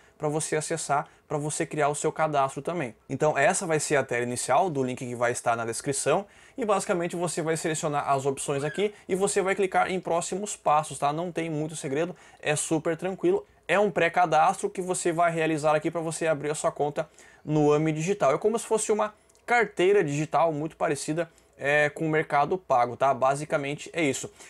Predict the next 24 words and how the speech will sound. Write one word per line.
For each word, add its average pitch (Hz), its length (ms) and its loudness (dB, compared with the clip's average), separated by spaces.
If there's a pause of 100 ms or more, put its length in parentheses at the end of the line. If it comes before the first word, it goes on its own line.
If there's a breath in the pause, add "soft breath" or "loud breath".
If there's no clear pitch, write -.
E - 80 -6
se 135 120 -2
você 160 320 0
não 156 180 2
realizar 147 580 2
o 127 80 -2
cadastro 117 600 0
aqui, 156 340 -4 (180 soft breath)
você 131 280 -2
não 143 160 -2
vai 185 120 0
ter 180 120 -2
acesso 160 420 0
aos 170 100 -4
seus 160 160 -2
rendimentos. 170 680 -4 (240 loud breath)
Então 123 260 -2
é 123 60 0
importante 147 500 0
você 165 320 -4
realizar 160 300 0
o 151 80 2
cadastro, 151 560 2
sim. 180 320 -4